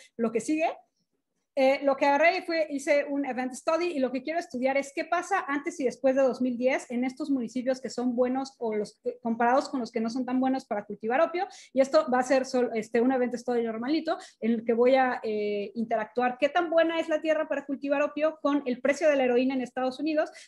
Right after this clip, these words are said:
Voy a agregar un montón de, eh, esto tiene, eh, fixed effects, tiene, eh, un montón de, de covar-, de covariates como presencia pol-, policíaca, presencia de los militares, quién es el presidente, si el presidente municipal o no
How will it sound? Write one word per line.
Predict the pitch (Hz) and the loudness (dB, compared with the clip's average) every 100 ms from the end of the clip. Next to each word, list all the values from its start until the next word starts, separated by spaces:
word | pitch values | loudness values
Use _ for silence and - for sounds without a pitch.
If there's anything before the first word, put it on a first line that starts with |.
| - | 2
Voy | 247 | 4
a | 277 | 4
agregar | 240 233 247 | 2 2 4
un | 269 | 4
montón | 254 247 254 254 | 2 0 0 2
de, | 247 240 233 | 2 2 2
eh, | - 208 208 - - | -2 -6 -6 -10 -10
esto | 247 247 262 | -8 -6 0
tiene, | 269 262 254 254 | 0 0 -4 -8
eh, | 220 208 | -8 -8
fixed | - 285 285 | -6 -6 -4
effects, | 294 294 294 - | -2 0 0 -2
tiene, | 262 254 247 247 247 - _ _ _ _ | 0 0 0 -4 -8 -14 _ _ _ _
eh, | 247 233 220 214 208 208 - _ _ _ _ _ _ _ _ _ _ - | -2 0 0 -2 -2 -4 -6 _ _ _ _ _ _ _ _ _ _ 0
un | 277 | 2
montón | 294 294 277 | 2 0 4
de, | 269 262 240 240 - | 6 6 4 0 -6
de | 226 | -6
covar-, | 226 233 262 262 | 0 2 2 2
de | 226 226 | -4 -4
covariates | 240 254 294 285 - | -2 -2 0 -2 -4
como | 233 214 220 | -8 -8 -8
presencia | 214 254 247 254 | -8 -6 -8 -6
pol-, | 233 226 | -6 -6
policíaca, | 226 220 214 277 277 277 | -8 -8 -4 -4 -2 -4
presencia | 262 226 247 240 240 | -6 -8 -6 -2 -2
de | |
los | 220 214 | -2 -6
militares, | 220 220 269 269 262 - | -8 -2 2 4 2 2
quién | 269 262 | 0 2
es | 254 | 0
el | 233 226 | -2 -4
presidente, | - 214 240 233 - 226 | -8 -4 -2 -2 -4 -2
si | 240 | 0
el | 240 | 0
presidente | 240 277 320 | -2 0 0
municipal | 294 240 - 233 233 | -2 -4 -4 -2 -2
o | |
no | 233 | -4